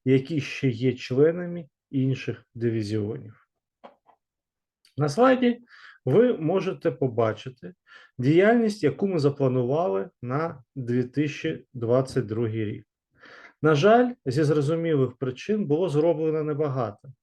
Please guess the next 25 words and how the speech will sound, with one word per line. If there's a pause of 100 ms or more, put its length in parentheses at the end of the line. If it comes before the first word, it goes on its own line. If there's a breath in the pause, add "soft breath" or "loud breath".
(360 soft breath)
але
тим
не
менш (320 soft breath)
має
сенс (100)
подивитися
цим. (1200 soft breath)
Що
було
зроблено
у
дві
тисячі
двадцять
другому
році? (840 soft breath)
По-перше,
було
перекладено
українською
керівництво
Американської
психологічної
асоціації